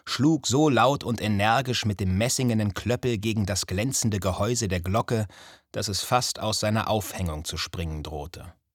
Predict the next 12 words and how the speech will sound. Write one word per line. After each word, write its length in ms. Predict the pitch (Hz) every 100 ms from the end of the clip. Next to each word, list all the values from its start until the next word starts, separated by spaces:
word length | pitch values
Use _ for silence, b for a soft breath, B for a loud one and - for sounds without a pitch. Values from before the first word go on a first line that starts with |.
| _ _ _ _ _
Am 180 | - 110
Kai 300 | - 127 143
liefen 420 | 131 127 127 117 98
erste 440 | 117 120 - -
Schaulustige 840 | 110 - 110 113 107 107 - 104 113
und 180 | 98 90
Tagelöhner 680 | 110 107 87 80 80 78
zusammen. 560 | - - 76 76 73 - _ _ _ _ -
Sie 120 | 113
krakeelten 680 | - 113 - 143 135 - 110
und 160 | 98
lachten, 540 | 101 123 - - 98